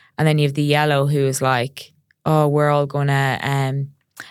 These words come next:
they're really detailed, creative focused. So they'd be like, we did an exercise once at Collingwood where we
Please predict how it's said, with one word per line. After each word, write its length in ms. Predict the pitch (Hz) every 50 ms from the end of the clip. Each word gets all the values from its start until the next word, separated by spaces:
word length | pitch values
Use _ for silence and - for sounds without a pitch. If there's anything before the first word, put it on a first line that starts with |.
| _ _ _ _ _ -
they're 140 | 151 151 147
really 400 | 147 151 151 147 143 143 143 143 139 -
detailed, 480 | - 156 151 139 - - 139 135 135
creative 440 | 135 - - 143 139 143 143 147 139
focused. 340 | - 143 139 139 139 139 -
So 100 | - 139
they'd 260 | 143 143 139 143 139
be 100 | 139 143
like, 380 | 135 127 110 98 - - - _ _ _ _ _ _ _ -
we 140 | 156 160 160
did 180 | 151 165 170 165
an 80 | 160
exercise 720 | 156 156 160 160 - 156 139 - 143 131 127 135 131 - - - -
once 320 | 160 143 147 143 139 143 139
at 80 | 139
Collingwood 440 | - 139 139 135 139 135 131 123 120
where 200 | - 135 135 135
we 320 | 131 135 135 131 127 139